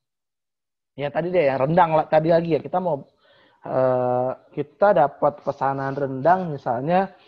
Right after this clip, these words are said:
seratus, eh, seratus pieces ya. Oke, masak rendangnya udah jadi, selesai. Kemudian dia minta diantar ke, eh, misalnya ke tempat kerjanya. Dia minta diantar ke tempat kerjanya seratus pieces.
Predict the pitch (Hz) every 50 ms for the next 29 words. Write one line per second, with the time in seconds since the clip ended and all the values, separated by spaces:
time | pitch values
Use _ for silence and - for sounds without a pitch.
0 | _ _ _ _ _ - 151 139 139 139 139 135 - - - 151 143 - - -
1 | - - - _ _ - 143 139 135 135 135 131 135 135 131 - - 151 139 139
2 | 135 135 135 135 139 135 131 131 - - - 143 131 - - - _ _ _ _
3 | _ _ _ _ _ - 170 160 - 226 208 160 _ _ _ - 131 117 110 117
4 | - _ _ _ _ _ _ _ _ _ _ _ _ _ _ _ _ _ _ _
5 | _ _ - 208 202 180 151 131 - - 110 113 - 131 - - 135 131 127 120
6 | 123 139 147 147 139 139 147 147 143 135 127 127 151 165 151 139 123 - 113 101
7 | 95 95 95 95 117 _ _ _ _ _ _ _ - 117 117 117 127 147 160 175
8 | 170 170 - _ _ - 151 156 151 175 185 165 147 143 131 170 175 165 151 143
9 | - - 131 127 127 127 - 160 170 170 170 - - 180 180 190 196 190 190 -
10 | _ _ _ _ _ _ _ _ - 139 135 131 127 - _ _ _ - 139 -
11 | 135 131 143 175 165 147 - 139 143 143 - - 151 147 143 160 156 - 170 160
12 | 127 107 113 - _ - _ _ _ _ _ _ _ - - 143 156 170 175 170
13 | - 143 135 139 139 131 127 127 131 - - 123 - 135 120 - - - - 143
14 | 127 135 127 135 127 113 160 160 175 185 180 180 - 131 135 123 - 151 143 _
15 | _ - 123 - _ - 131 117